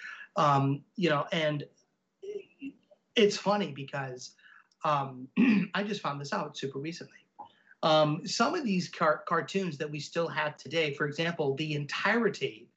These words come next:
of the Popeye the Sailor, um, library from nineteen thirty-three to the last, uh, theatrical short from nineteen fifty-seven or nineteen fifty-six. Um, when they were,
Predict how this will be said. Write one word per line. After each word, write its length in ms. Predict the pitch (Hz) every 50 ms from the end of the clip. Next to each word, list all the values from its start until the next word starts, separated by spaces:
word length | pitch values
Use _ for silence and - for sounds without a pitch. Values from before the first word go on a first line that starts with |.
| _ - - - _ _
of 140 | - 160 143 139
the 80 | 147
Popeye 500 | - - - 185 202 - 180 165 156 143
the 80 | 139 147
Sailor, 680 | 139 - - 170 160 156 151 139 123 117 117 113 110 _ _ _ _ _ _ _ _ _ _
um, 500 | 156 143 135 127 120 117 113 113 110 120 - _ _ -
library 560 | 156 160 160 165 139 135 139 135 - - - _ _ _ _ _
from 200 | _ - 156 156
nineteen 440 | 151 156 175 185 147 - 175 170 160
thirty-three 720 | - 165 160 156 156 147 - - 147 143 139 139 139 135 139 - - - _ _
to 120 | - 170
the 100 | 143 160
last, 560 | 143 143 151 147 143 147 147 - - - - - _
uh, 140 | - 160 143
theatrical 520 | 135 - 151 151 147 147 - - - 151 143
short 340 | 139 - 151 131 131 127 -
from 320 | - 139 131 131 139 139 - _ -
nineteen 440 | 151 147 139 139 135 - 143 131 131
fifty-seven 680 | - 139 135 - 131 127 - - 151 131 123 - - 110 -
or 80 | -
nineteen 380 | 117 117 127 135 - 139 131 131
fifty-six. 680 | - 127 123 - 123 - - 127 - - - - - - - - - - - - - - - - - _ _
Um, 480 | 208 170 160 156 156 151 151 147 143 - _ _ _ _ _ _ _ _ -
when 300 | 175 185 190 185 185 190
they 160 | 180 180 170
were, 260 | 165 160 165 165 156